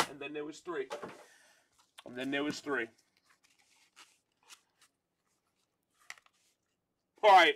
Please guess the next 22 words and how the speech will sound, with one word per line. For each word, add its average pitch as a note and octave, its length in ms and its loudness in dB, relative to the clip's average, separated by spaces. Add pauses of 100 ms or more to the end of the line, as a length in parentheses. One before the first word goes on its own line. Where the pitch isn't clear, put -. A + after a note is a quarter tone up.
are A3 160 10
you B3+ 180 2
ready, A#3+ 240 6
guys? A#3+ 600 6 (1600)
This D#4+ 320 2
is F4 180 0
the D#4+ 100 4
card C4 400 10
I'm A3+ 100 0
gonna G#3+ 160 0
show A3+ 300 4
you F#3 160 2
first, - 600 4
so E3 160 0
this F#3+ 160 4
is F#3 120 -6
gonna E3+ 160 2
really D#3 260 6
blow D3+ 300 2
your C#3+ 160 4
mind C#3+ 340 6
away. A2+ 360 2